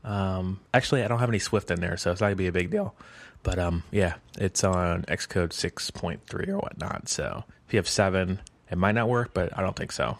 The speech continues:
But it's the Alculator, um, if you wanna just check out to see what the Block app looks like. Um, if not, um, yeah. I also have a browser that I'm working on. It's partially running.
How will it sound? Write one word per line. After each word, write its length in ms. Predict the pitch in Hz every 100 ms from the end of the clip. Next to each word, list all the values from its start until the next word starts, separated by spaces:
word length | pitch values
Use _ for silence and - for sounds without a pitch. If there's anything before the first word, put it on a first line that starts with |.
| -
But 200 | - - - - - - -
it's 220 | 92 -
the 380 | - 95 92 -
Alculator, 840 | 98 98 85 69 57 57 - - - - - -
um, 240 | 95 92
if 100 | 90
you 60 | 95
wanna 140 | 87
just 160 | 85 -
check 260 | - 85
out 280 | 90 87 -
to 80 | 90
see 180 | - 92
what 140 | 92
the 80 | 101
Block 320 | 95 92 -
app 180 | - -
looks 220 | - -
like. 200 | 65 - - - - - -
Um, 440 | 95 92 87 87 -
if 200 | 82 -
not, 360 | 120 - - - - - - -
um, 640 | 101 101 101 101 104 104 - - - - - -
yeah. 140 | 131 147 - - - - _ _ _ _ - - - -
I 100 | 98
also 220 | 107 -
have 100 | 104
a 40 |
browser 460 | 95 92 92 92 98
that 100 | 92
I'm 100 | 90
working 320 | 92 95 98
on. 280 | 90 92 90
It's 180 | - -
partially 520 | - 110 104 - 104
running. 360 | 95 95 101